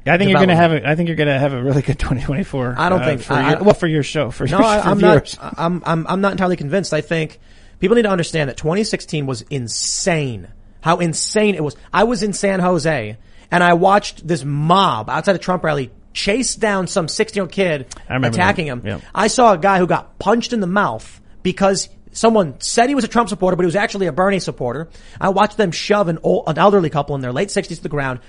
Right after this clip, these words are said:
Speaker 2: grab their maga hats and set them on fire, cheering. I watched a guy walking out going, "Yay, Trump." And a guy runs up with a bag and whacks him in the head with it. I filmed this video, gets a million views in a day. That was, I think, twenty fifteen.
Speaker 1: Yeah.
Speaker 2: That's how insane things were.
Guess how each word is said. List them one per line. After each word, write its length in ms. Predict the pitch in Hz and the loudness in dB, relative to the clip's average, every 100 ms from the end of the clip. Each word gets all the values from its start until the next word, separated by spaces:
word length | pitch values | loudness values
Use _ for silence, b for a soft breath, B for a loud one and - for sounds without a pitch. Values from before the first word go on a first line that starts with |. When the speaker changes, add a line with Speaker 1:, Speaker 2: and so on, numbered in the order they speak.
| b b | b b
Speaker 2:
grab 300 | 127 175 202 | -4 -2 0
their 120 | 214 | 2
maga 240 | 180 180 165 | 2 2 0
hats 160 | 156 | -2
and 80 | 147 | -2
set 80 | 160 | -2
them 100 | 160 | -2
on 100 | 123 | -6
fire, 420 | - 175 165 131 | -2 0 0 -2
cheering. 440 | - 247 202 117 113 b b b b | -4 0 0 -2 -12 b b b b
I 100 | 180 | 2
watched 260 | 214 226 202 | 4 4 2
a 40 | |
guy 200 | 202 208 | 4 4
walking 320 | 170 190 202 | 6 2 2
out 100 | 196 | -2
going, 240 | 175 170 175 | -2 -2 0
"Yay, 460 | 220 226 220 208 | 0 2 0 0
Trump." 340 | 190 247 240 - - b | -2 -2 -2 -4 -14 b
And 80 | 160 | -6
a 60 | 147 | 0
guy 160 | 190 | 2
runs 240 | 233 220 202 | 4 4 2
up 80 | |
with 100 | 175 | 0
a 60 | 156 | -2
bag 280 | 175 185 151 | 0 0 0
and 280 | 123 101 110 | -4 -8 -6
whacks 340 | 185 - - | -6 -6 -4
him 80 | 185 | -2
in 80 | 165 | -2
the 60 | |
head 60 | 165 | -2
with 100 | 151 | -2
it. 80 | 139 | -4
I 20 | |
filmed 300 | - 226 208 | -2 -2 -2
this 80 | - | -2
video, 160 | 214 | -2
gets 160 | 160 156 | -2 -4
a 20 | |
million 420 | 160 208 226 214 | -2 0 2 0
views 200 | 180 196 | 0 -2
in 80 | 165 | -2
a 40 | |
day. 360 | 147 202 147 - b b b b b | 0 0 0 -6 b b b b b
That 320 | 147 220 240 | -2 0 0
was, 180 | 254 - | -2 -2
I 80 | 175 | -2
think, 220 | 240 - | -2 -4
twenty 240 | 214 214 | -2 -2
fifteen. 640 | 185 254 262 262 214 107 - - - - - - | -2 -4 -4 -6 -6 -8 -14 -20 -20 -20 -18 -12
Speaker 1:
Yeah. 180 | - - | -12 -4
Speaker 2:
That's 240 | 208 247 | -2 0
how 180 | - 233 | -2 -2
insane 680 | 208 170 - - 254 285 269 | -2 -2 -4 -2 -2 0 -2
things 260 | - 156 | -2 -2
were. 140 | 139 | -4